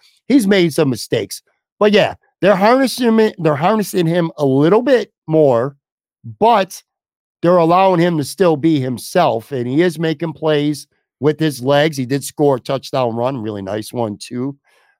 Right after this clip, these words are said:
Um, I, I'm really happy with Josh, man. I, I, I feel like this is the level that, that they need him to play at. And the interception and shit like that, you gotta live with it, right,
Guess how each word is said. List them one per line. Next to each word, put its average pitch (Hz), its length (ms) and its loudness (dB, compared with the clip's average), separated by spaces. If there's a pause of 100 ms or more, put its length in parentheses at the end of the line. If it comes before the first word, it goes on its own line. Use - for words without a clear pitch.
Um, 147 360 0 (360)
I, 151 280 -2
I'm 180 200 0
really 180 240 4
happy 123 260 0
with 107 160 -6
Josh, 92 340 -6
man. 101 220 -4
I, 117 380 -2
I, 110 80 -6
I 110 40 -4
feel 170 220 0
like 151 140 0
this 160 180 -4
is 170 60 -12
the 160 120 0
level 143 540 0 (480)
that, 139 300 -2
that 139 320 -2
they 139 180 0
need 135 220 0
him 135 140 0
to 120 80 -4
play 131 340 0
at. 139 240 0
And 143 320 -2
the 160 120 0
interception 175 540 -2
and 151 100 -6
shit 175 120 -8
like 156 160 -2
that, 160 260 -2
you 160 60 -8
gotta 190 180 -2
live 147 160 -2
with 165 140 -4
it, 92 80 -8
right, 135 240 -2